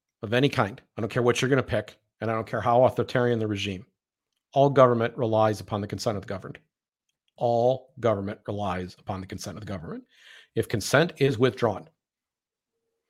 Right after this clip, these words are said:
they go away. They can't do what they wanna do.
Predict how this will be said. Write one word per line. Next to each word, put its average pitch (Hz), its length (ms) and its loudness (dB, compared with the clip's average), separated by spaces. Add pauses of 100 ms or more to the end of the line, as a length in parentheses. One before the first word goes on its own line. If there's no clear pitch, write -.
(1400)
they 110 100 4
go 110 140 4
away. 98 300 -4 (680)
They 101 80 -2
can't 110 240 -2
do 107 120 -2
what 101 100 -4
they 107 80 -2
wanna 98 200 -8
do. 92 180 -12